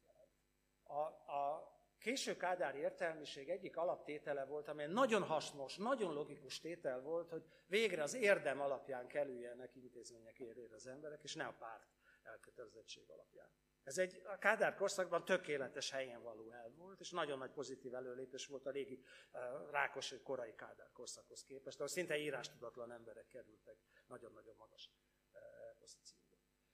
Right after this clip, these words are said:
Csak hogy, eh, volt egy választás. Eléggé természetes, hogy egy csomó helyre, bizalmi helyekre különösen a, a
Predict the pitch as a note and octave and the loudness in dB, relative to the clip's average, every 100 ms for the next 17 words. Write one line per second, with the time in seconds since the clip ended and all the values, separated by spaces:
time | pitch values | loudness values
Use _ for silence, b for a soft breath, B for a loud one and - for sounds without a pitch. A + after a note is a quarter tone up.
0 | - E3+ E3 G3 - - F3+ F#3+ C4+ C3+ | -4 -2 2 0 -2 -6 -4 2 0 0
1 | A#2 B2+ A2+ - - - - - B3 C4 | -6 -6 -6 -8 -12 -12 -10 0 2 4
2 | D3+ C3+ F3+ E3+ E3 D3 - D3 D3 D3 | 2 2 4 2 0 -6 -6 -8 -6 -6
3 | D3+ C#3+ - G3+ C#3 A#2 C3+ C#3+ C#3 C3+ | -6 -8 -4 -4 -4 -4 0 0 0 -2
4 | D3+ D3 B2+ B2 C3 C3+ A#2 B2 - C#3 | 0 0 0 -2 -2 -2 -4 -12 -6 -6
5 | A2+ B2+ - C3+ - - B2+ A#2+ | -6 -8 -8 -8 -12 -10 -10 -10